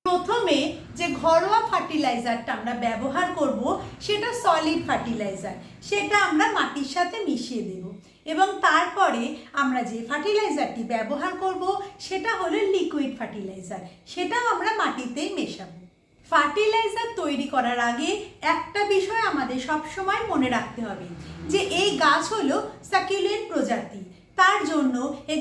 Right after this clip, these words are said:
গাছের মাটি খুব হালকা হবে এবং ফুরফুরে হবে। যেহেতু অ্যালোভেরা গাছ ফলও দেয়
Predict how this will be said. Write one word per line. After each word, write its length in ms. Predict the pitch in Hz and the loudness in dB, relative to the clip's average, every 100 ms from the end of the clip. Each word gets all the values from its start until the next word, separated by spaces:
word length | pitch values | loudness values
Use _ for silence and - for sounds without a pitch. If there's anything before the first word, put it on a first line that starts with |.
| 320 | 2
গাছের 360 | 320 320 440 415 | 2 0 -2 0
মাটি 200 | 349 320 302 | 0 0 -2
খুব 120 | 269 - | -4 -2
হালকা 320 | 285 294 392 381 | -2 2 4 4
হবে 200 | 381 381 381 - 415 | 4 2 -4 -4 -2
এবং 140 | 453 494 - | 0 -2 -4
ফুরফুরে 480 | 320 - 247 220 208 | -2 -2 -2 -6 -6
হবে। 220 | 185 175 - - - - - 320 | -8 -10 -12 -14 -18 -20 -10 0
যেহেতু 500 | 339 359 480 - 269 359 - - _ 277 | 0 2 0 0 -2 -2 -8 -20 _ -2
অ্যালোভেরা 560 | 285 320 381 440 415 302 262 | 0 0 0 2 2 2 2
গাছ 200 | 233 320 - - - | 0 -2 -6 -18 -2
ফলও 380 | 349 339 359 453 392 | 4 4 4 0 0
দেয় 180 | 330 | 0